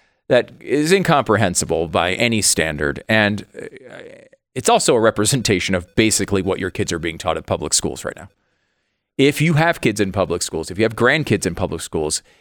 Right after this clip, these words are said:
if you know of any kid who is in public school that you care about, if you care about the future of our country, you need to make sure that they understand the actual foundations of this nation. Why, for example, um,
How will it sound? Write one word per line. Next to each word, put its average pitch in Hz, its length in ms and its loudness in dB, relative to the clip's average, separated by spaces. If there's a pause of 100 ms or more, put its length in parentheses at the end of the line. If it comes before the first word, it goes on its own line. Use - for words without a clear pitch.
(120)
if 147 200 2
you 160 180 0
know 160 460 2
of 117 160 2
any 147 240 0
kid 131 380 0
who 127 160 2
is 127 100 2
in 123 160 2
public 110 320 -2
school 117 240 0
that 104 140 0
you 110 100 -2
care 113 300 0
about, 92 240 0
if 101 80 -10
you 135 40 0
care 180 200 2
about 180 160 0
the 165 80 -4
future 156 320 0
of 127 80 0
our 113 100 4
country, - 440 -4
you 117 100 -2
need 147 140 -2
to 139 60 -2
make 131 180 0
sure 131 120 0
that 131 140 -2
they 107 100 2
understand 107 540 -2 (460)
the 120 160 2
actual 113 680 0 (180)
foundations 104 680 0
of 82 140 -6
this 85 160 -4
nation. 78 400 -6 (240)
Why, 135 560 0
for 104 240 0
example, 85 520 -2 (380)
um, 92 360 -2